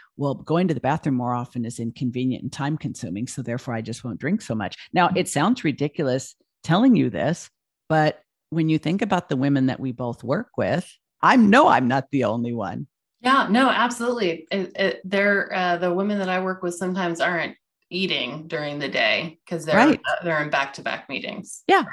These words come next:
Speaker 1: they don't have time. I don't have time to eat. I don't have time to exercise. I don't have time to drink water.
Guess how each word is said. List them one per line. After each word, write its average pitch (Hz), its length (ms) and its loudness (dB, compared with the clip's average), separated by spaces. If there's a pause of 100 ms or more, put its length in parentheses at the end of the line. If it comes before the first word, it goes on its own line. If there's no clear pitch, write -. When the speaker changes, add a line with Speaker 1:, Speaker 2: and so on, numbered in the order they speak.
Speaker 1:
they 190 120 4
don't 196 180 6
have 202 180 6
time. 233 340 4
I 170 100 4
don't 175 160 4
have 151 120 2
time 131 220 0
to 127 160 -6
eat. 254 320 -4 (340)
I 156 60 0
don't 139 220 0
have 127 160 -4
time 135 180 0
to - 180 -4
exercise. 214 680 0 (100)
I 139 60 -2
don't 131 240 0
have 135 260 -2
time 127 240 0
to 127 80 -6
drink 117 320 -6
water. 190 500 2